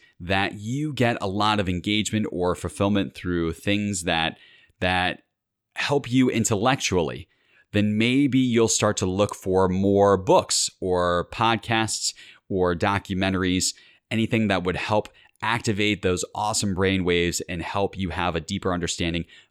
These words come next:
of maybe a new topic or something that you already do know something about. I tend to notice more of the things that I'm looking for. Maybe for you, you've been really worried about a specific number on a scale, and that's why you've been going to the gym.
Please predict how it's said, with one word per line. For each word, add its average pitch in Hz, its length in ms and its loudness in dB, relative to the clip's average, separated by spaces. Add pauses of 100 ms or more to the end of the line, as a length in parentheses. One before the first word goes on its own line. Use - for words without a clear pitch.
of 90 100 -6
maybe 92 240 2
a 90 60 0
new 101 140 2
topic 117 380 -2
or 95 60 0
something 107 360 0
that 110 100 2
you 104 140 2
already 120 260 2
do 139 180 0
know 78 160 0
something 78 300 -4
about. 71 300 -4 (760)
I 110 260 8
tend 110 340 2
to 110 100 2
notice 90 540 4 (280)
more 101 460 2
of 87 200 -2
the 87 100 -2
things 92 340 -2
that 87 100 0
I'm 82 140 -2
looking 80 320 -4
for. 60 400 -4 (640)
Maybe 143 220 2
for 151 160 0
you, 117 300 4
you've 101 260 2
been 92 240 2
really 113 320 -2
worried 98 540 0
about 87 420 -2
a 87 60 -4
specific 104 520 -2
number 95 400 2
on 85 200 0
a 82 40 -2
scale, 120 640 2
and 87 380 0
that's 90 180 -2
why 92 140 0
you've 87 160 0
been 82 140 -2
going 85 220 0
to - 100 -8
the 85 80 -4
gym. 82 260 -2